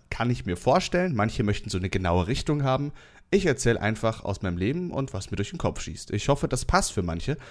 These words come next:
Wenn es nicht passt, dann müsst ihr euch natürlich einen anderen Podcast suchen. Aber ich möchte mich da echt nicht einschränken.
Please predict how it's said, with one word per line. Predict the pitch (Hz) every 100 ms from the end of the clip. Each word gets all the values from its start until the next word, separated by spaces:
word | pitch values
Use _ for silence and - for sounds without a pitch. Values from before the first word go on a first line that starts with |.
| - - -
Wenn | 104
es | 104 -
nicht | 98 -
passt, | 104 - - - -
dann | 98 92 92
müsst | 98 101 -
ihr |
euch | 101
natürlich | 92 92 85
einen |
anderen | 107 98
Podcast | - 87 85 85
suchen. | - 80 87
Aber | 98
ich | 107
möchte | 131 127
mich | 107 104
da | 92
echt | - -
nicht | 95 90 -
einschränken. | 85 - 78 73